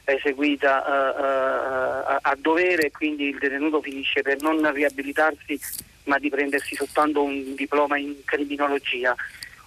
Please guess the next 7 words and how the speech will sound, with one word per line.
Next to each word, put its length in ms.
Ora, 360
eh, 460
con 180
questa 320
situazione 460
del 160
coronavirus, 720